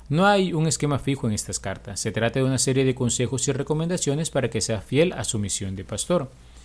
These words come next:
La primera carta nos habla sobre la organización de la comunidad, la forma de combatir los errores y la vida cristiana ordinaria de los fieles. La segunda carta nos habla, de alguna manera, desde la carta de San Pablo, con consejos pastorales a Timoteo,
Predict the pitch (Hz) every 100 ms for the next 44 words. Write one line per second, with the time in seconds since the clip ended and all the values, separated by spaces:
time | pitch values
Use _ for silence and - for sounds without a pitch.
0 | - - - 151 156 170 214 208 160 156
1 | - 170 160 127 - 127 147 - 127 127
2 | 120 113 107 104 - 117 113 107 104 101
3 | 101 107 135 147 139 113 - 113 110 107
4 | 107 101 95 110 104 - 104 120 147 160
5 | - - - - 190 208 - - 156 165
6 | 143 117 131 123 123 135 - 110 120 117
7 | 107 98 98 95 107 160 175 117 - -
8 | - - - 160 165 175 180 190 190 123
9 | 120 160 170 - - - - - - 123
10 | 127 131 127 139 143 175 - - 113 107
11 | 104 117 117 131 131 143 123 98 95 98
12 | 95 135 131 - 101 101 113 113 151 -
13 | - - - 151 147 165 175 156 175 151
14 | 123 117 127 170 135 101 95 92 - 92
15 | 92